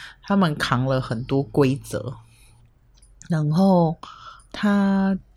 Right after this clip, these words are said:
在传递这套规则给孩子的时候，假设孩子的状况比较没有办法接收这样的讯息，哦，或者是有时候我们要传递一些规则，小孩到青少年抵抗比较多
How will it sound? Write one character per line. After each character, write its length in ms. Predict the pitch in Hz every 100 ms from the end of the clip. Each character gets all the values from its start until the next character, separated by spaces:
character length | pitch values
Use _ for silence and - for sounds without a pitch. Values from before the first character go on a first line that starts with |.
| _
在 320 | - 214 175 170 - _ -
传 360 | - 143 156
递 420 | - 254 180 127 - _
这 120 | - 170
套 320 | 175 - 160
规 320 | 139 147 139
则 240 | 135 113 92
给 200 | - 135
孩 300 | - 107 -
子 240 | - 113
的 80 | 90
时 140 | -
候， 260 | 123 143 127
假 180 | 127 -
设 280 | 147 151 - - - -
孩 220 | - 131 131
子 200 | 139 120
的 60 |
状 220 | 120 135
况 300 | 127 160 127
比 80 | 120
较 380 | - 143 135 131 -
没 100 | 156
有 40 | 135
办 160 | 151
法 120 | 151 127
接 280 | - 117
收 320 | 123 - 117 127
这 140 | 139
样 140 | 143
的 100 | 160
讯 300 | - - 131
息， 500 | - - - - 160 - - _
哦， 260 | - 113 131
或 240 | 151 139 123
者 80 |
是 380 | 123 - 143 135 - - - -
有 100 | 139
时 80 | 143
候 60 | 185
我 20 |
们 120 | 180
要 60 | 180
传 180 | 170
递 120 | 160 170
一 40 |
些 120 | 165
规 200 | 156 156
则， 100 | 139
小 100 | 127
孩 80 | 113
到 120 | 156
青 200 | 151 143
少 140 | 151 120
年 160 | 101
抵 140 | - -
抗 180 | 127
比 60 | -
较 140 | - -
多 200 | -